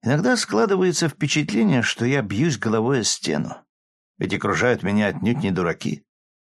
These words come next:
В массе своей это люди грамотные, владеющие детальной информацией.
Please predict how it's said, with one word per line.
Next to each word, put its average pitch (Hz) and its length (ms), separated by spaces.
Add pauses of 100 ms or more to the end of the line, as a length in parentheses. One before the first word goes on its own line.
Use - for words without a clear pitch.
(120)
В 82 100
массе 101 340
своей 101 340
это 101 160
люди 95 280
грамотные, 104 720
владеющие 90 640
детальной 92 520
информацией. 82 760